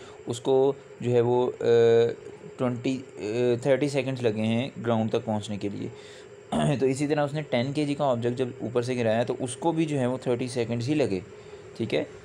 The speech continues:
independent of their masses, यानी वो mass के ऊपर depend नहीं किया, उनका time जो है वो change नहीं हुआ। Gravitational acceleration एक हमारे पास term है जो कि गैलीलियो ने ही जो है वो derive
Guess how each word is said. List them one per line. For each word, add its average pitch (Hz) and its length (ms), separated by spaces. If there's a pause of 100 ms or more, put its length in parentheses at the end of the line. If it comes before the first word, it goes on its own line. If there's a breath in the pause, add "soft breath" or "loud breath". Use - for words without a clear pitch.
independent 127 440
of 127 120
their 123 200
masses, 104 240
यानी 120 200
वो 127 120
mass 120 360
के 135 80
ऊपर 131 160
depend 117 300
नहीं 127 120
किया, 131 260
उनका 127 200
time 110 340
जो 127 100
है 120 60
वो 120 100
change 104 320
नहीं 104 200
हुआ। 90 200 (2250 loud breath)
Gravitational 127 480
acceleration 120 800
एक 120 160
हमारे 117 180
पास 120 280
term 123 180
है 135 400
जो 117 140
कि 120 140
गैलीलियो 113 440
ने 139 120
ही 135 180
जो 127 120
है 120 100
वो 113 60
derive 104 340